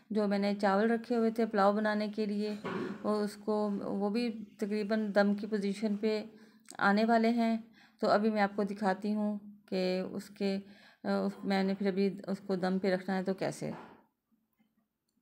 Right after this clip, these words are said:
बस हल्का हल्का इसके अंदर पानी है,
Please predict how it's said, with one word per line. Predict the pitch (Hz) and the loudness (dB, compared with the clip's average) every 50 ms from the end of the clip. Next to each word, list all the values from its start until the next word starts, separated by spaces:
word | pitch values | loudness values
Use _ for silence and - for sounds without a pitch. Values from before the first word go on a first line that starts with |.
| _ _ _ _ _ _ _ _ _ _ _ - - - - - | _ _ _ _ _ _ _ _ _ _ _ -16 -14 -10 -2 2
बस | 214 226 226 | 2 2 4
हल्का | 269 240 226 - 240 | 4 2 4 4 4
हल्का | 262 254 254 233 | 4 4 2 0
इसके | 233 226 - 240 | 0 0 0 0
अंदर | 226 220 220 | 0 0 0
पानी | 220 - 202 196 196 214 233 | 2 2 2 2 4 2 2
है, | 240 254 269 | 2 2 0